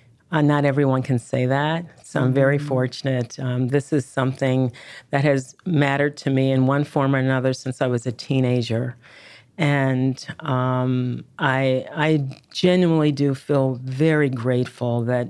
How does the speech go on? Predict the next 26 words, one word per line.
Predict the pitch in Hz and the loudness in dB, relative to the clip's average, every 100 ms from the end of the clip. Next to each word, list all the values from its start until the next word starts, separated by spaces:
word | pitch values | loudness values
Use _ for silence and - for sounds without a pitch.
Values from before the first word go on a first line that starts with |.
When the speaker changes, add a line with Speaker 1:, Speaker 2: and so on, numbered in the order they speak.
| - | -2
Speaker 1:
every | 147 143 147 | -2 0 0
day | 131 127 120 117 120 - - - - - _ _ _ _ - | 0 0 0 0 -4 -8 -20 -20 -20 -20 _ _ _ _ -4
I | 165 151 | 0 0
get | 151 147 139 139 | 0 0 -2 -2
to | - | -12
spend | - 143 135 | -4 -2 0
time | - 131 131 | 0 0 -2
thinking | - 139 139 160 143 | -2 -2 -2 0 -2
about | 135 135 131 127 123 123 - _ _ _ _ _ _ _ _ - | 0 0 0 0 -2 -6 -14 _ _ _ _ _ _ _ _ -20
things | - 170 143 135 120 120 131 - - _ _ _ _ _ | -4 0 2 2 0 0 -4 -8 -20 _ _ _ _ _
that | 151 160 143 | -2 0 -2
can | - 147 135 | -2 2 4
make | 131 131 | 2 0
a | |
difference, | 127 - 135 131 127 123 | -2 -2 -2 -2 -4 -2
a | 143 | 0
material | 139 - - 165 156 147 | 0 -2 -2 2 2 2
difference | 135 135 131 123 | 0 -2 -2 -4
in | 131 | -2
the | 123 | -2
lives | 123 120 123 120 - | 0 0 -2 -4 -4
of, | 131 120 123 - _ | -4 -4 -10 -18 _
of | 139 123 | -4 -2
others. | 127 127 120 127 123 - - - - - - | -2 -2 0 -2 -4 -10 -20 -18 -16 -16 -6
I, | - 147 143 147 147 | -2 0 2 2 0
um, | 151 143 139 139 139 135 139 131 | -2 0 0 0 0 -2 -4 -8